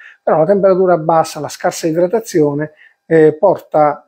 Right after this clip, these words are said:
eh, ah, no, l'idratazione non l'ho detto, è il quarantacinque per cento rispetto alla farina,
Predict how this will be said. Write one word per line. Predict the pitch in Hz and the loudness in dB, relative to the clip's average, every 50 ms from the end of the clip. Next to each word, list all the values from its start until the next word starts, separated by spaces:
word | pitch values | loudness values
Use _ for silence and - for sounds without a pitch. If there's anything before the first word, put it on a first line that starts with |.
| _ | _
eh, | - 151 | -8 -6
ah, | 147 147 147 147 143 151 - 147 135 | -6 -4 -6 -8 -8 -10 -12 -12 -12
no, | 127 127 135 139 | -10 -10 -10 -10
l'idratazione | 139 143 143 156 147 143 143 - - 175 139 | -10 -6 -4 -4 -4 -4 -4 -6 -6 -6 -4
non | 135 151 | -2 -2
l'ho | 165 160 | -4 -2
detto, | 139 131 135 123 - 135 | -2 -2 -4 -4 -4 -10
è | 120 | -12
il | |
quarantacinque | - - 139 139 135 131 147 131 143 143 127 143 | -8 -6 -6 -4 -4 -4 -4 -4 -4 -4 -4 -4
per | 139 165 170 | -6 -6 -6
cento | - - 143 123 117 120 - - 165 | -8 -10 -14 -14 -14 -14 -12 -10 -8
rispetto | 151 143 135 - - - 117 - - 131 | -8 -8 -8 -10 -12 -14 -14 -12 -12 -10
alla | 127 143 131 | -8 -8 -6
farina, | - 175 143 127 127 131 151 - | -4 -4 -6 -6 -6 -8 -10 -10